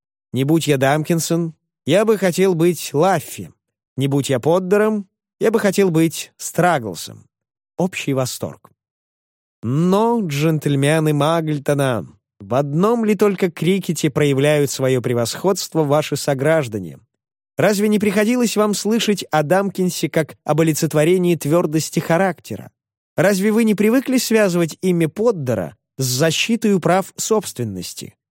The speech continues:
Громкие аплодисменты. Когда вы вели борьбу за свои права, свободу и привилегии, разве не возникали у вас хотя бы на секунду опасения,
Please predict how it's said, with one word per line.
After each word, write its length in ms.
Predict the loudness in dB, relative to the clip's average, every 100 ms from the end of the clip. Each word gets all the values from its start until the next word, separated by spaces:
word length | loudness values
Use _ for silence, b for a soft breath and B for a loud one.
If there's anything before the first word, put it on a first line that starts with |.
| _ _ -8
Громкие 460 | -2 -2 0 -4
аплодисменты. 760 | -2 -2 -4 -2 -2 -2 -8 -20 _ _ _ _ _ _ _ -4
Когда 300 | -2 2 2
вы 120 | 2
вели 220 | 2 2
борьбу 340 | 2 2 2
за 100 | 0
свои 280 | 0 0 0
права, 460 | 2 0 2 0 0
свободу 560 | -4 -6 -2 -2 0
и 80 | -2
привилегии, 800 | -2 -2 0 2 2 2 0 -2 _ _ 0
разве 300 | 2 4 2
не 100 | 4
возникали 500 | 4 4 4 4 4
у 120 | 4
вас 240 | 2 0
хотя 340 | -2 0 2 2
бы 120 | 2
на 100 | 0
секунду 720 | 0 -4 0 0 2 0 -4 _ _
опасения, 1040 | -2 0 0 0 0 2 2 0 -8 -14